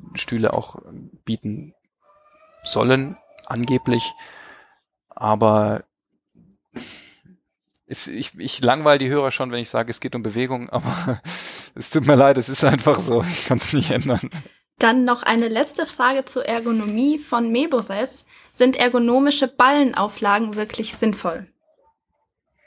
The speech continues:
Speaker 1: Halte ich für sinnvoll, wenn sie, ähm, <laughs> sinnvoll verwendet werden. Das klingt blöd, aber,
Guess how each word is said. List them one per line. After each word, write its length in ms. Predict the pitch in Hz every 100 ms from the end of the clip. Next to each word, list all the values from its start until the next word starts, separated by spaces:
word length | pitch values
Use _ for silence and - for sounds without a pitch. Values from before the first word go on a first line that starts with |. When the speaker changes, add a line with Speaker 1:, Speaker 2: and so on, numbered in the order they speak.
| - -
Speaker 1:
Halte 420 | - - 139 196
ich 280 | 156 - -
für 680 | - - 123 120 123 120
sinnvoll, 1000 | 104 104 101 131 175 - 147 147 147 127 113
wenn 280 | 120 135
sie, 460 | 131 117 117 113 113 - _ _
ähm, 300 | 110 104 110
<laughs> 40 | -
sinnvoll 400 | 160 - - 127
verwendet 520 | 127 110 120 220 -
werden. 220 | 104 -
Das 160 | - -
klingt 200 | 131 -
blöd, 200 | 127 160
aber, 220 | 123